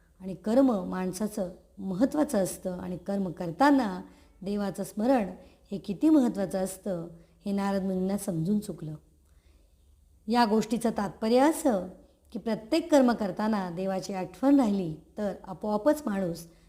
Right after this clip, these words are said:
त्याच्याशी एकरूप होतो, भगवंताविषयी चांगला भाव निर्माण होतो आणि अशाच व्यक्तीच्या बरोबर देव सतत वास करतो,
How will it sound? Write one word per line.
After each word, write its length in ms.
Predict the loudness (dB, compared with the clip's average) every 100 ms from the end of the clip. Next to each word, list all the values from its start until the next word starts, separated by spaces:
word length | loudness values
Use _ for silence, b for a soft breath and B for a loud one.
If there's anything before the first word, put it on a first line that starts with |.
| b
त्याच्याशी 460 | -12 -8 -6 -4 -4
एकरूप 380 | -2 -2 -4 -4
होतो, 360 | -10 -8 -10 -16 _ _ _ _ _ -6
भगवंताविषयी 960 | -2 0 0 -2 -4 0 2 2 0 -8 -8
चांगला 300 | -6 -4 -4
भाव 400 | 0 2 2 0
निर्माण 360 | -2 -2 -2 -2
होतो 440 | -4 -4 -8 -8 b b b -10
आणि 140 | -8 -8
अशाच 420 | -2 2 2 2
व्यक्तीच्या 440 | -8 -6 -8 -6 -6
बरोबर 420 | 0 0 0 -2 -8 b b b b
देव 380 | -8 -4 -2 -4
सतत 480 | -6 -6 2 2 2
वास 280 | 0 -2 -4
करतो, 580 | -6 -6 -6 -6 -8